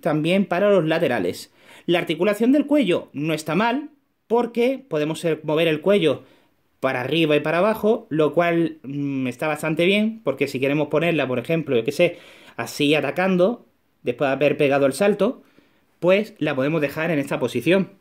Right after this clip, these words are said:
y queda bastante chula. Imaginaos que tiene un dinosaurio o un humano debajo. Y estaría bastante guay. Cuestión también curiosa, y es que tiene también los dedos de los pies pintados,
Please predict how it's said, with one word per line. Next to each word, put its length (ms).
y 120
queda 220
bastante 460
chula. 360
Imaginaos 460
que 100
tiene 360
un 120
dinosaurio 680
o 100
un 80
humano 300
debajo. 460
Y 160
estaría 420
bastante 440
guay. 300
Cuestión 340
también 380
curiosa, 600
y 80
es 100
que 140
tiene 180
también 300
los 120
dedos 180
de 40
los 120
pies 140
pintados, 600